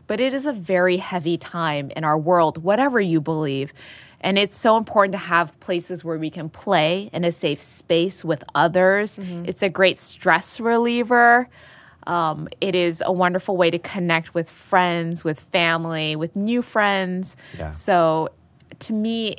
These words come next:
Speaker 1: it's so wonderful in so many ways that as an adult, we can,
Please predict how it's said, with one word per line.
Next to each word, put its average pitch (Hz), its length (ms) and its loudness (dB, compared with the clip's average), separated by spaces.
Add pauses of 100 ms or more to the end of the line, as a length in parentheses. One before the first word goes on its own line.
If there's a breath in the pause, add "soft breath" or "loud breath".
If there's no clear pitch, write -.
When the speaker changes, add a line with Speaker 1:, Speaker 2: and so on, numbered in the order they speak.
(140)
Speaker 1:
it's - 180 -12
so 220 320 0
wonderful 185 560 -2
in 160 100 -8
so 175 260 -6
many 170 180 -4
ways 160 500 -2
that 160 220 4
as 170 200 0
an 165 80 -6
adult, 180 580 2
we 165 140 -6
can, 160 300 -8